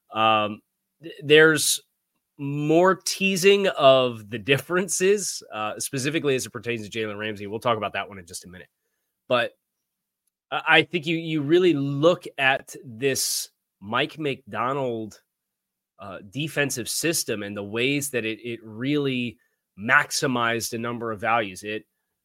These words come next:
maximized Jadeveon Clowney. It maximized Justin Madubuike. It maximized Kyle Hamilton as a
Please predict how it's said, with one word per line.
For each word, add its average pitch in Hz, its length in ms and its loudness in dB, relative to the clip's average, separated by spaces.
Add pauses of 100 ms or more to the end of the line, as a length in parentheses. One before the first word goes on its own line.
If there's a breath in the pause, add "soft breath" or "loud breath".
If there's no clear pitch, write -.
maximized 113 880 -2
Jadeveon 104 500 -8
Clowney. 98 460 -10
It 107 240 -10
maximized 110 840 -2
Justin 110 300 -8
Madubuike. 104 580 -8 (380)
It 117 240 -8
maximized 113 1080 2
Kyle 113 300 2
Hamilton 113 760 -8
as 101 260 -10
a 98 380 -8